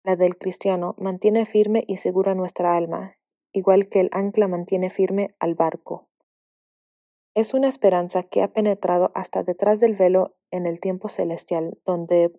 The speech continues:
ha entrado por nosotros Cristo como precursor. Hemos de prepararnos cada uno individualmente por los solemnes acontecimientos que nos esperan. Los jóvenes deberían buscar más fervientemente a Dios.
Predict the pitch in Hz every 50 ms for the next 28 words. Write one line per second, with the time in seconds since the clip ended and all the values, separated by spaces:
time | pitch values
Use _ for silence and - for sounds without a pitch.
0 | _ - 180 190 208 220 214 214 - - 190 185 185 190 190 - 185 170 170 170
1 | 170 - - 175 - - 180 180 - - _ - 214 214 - - - 185 180 -
2 | 180 175 170 170 - - 170 170 - - 170 - - - 180 165 - - - _
3 | _ _ _ _ _ _ _ _ _ _ _ _ _ - 208 208 214 240 240 -
4 | - 180 - 185 180 - - 185 175 180 180 196 196 190 - - - 196 202 220
5 | 220 208 196 190 196 196 - 175 175 170 180 170 175 175 185 190 202 220 214 196
6 | 185 175 175 - 185 - - _ _ - - 196 - 185 180 175 - - - 180
7 | 190 202 214 220 233 240 233 - - 180 180 - - 175 170 - 180 175 - 190
8 | 180 185 190 196 196 190 214 - - - 175 170 170 - - 165 - - - 170
9 | - - - - 180 _ _ _ _ _ _ _ _ _ _ _ _ _ _ -
10 | 196 190 - - - 226 226 262 269 269 262 - - 214 190 175 180 180 196 196
11 | 208 220 214 214 202 185 - - 196 190 - - 190 196 214 214 - - - 214
12 | 196 180 190 190 190 190 - 196 185 180 175 175 180 202 - - 180 170 170 165
13 | 160 175 - -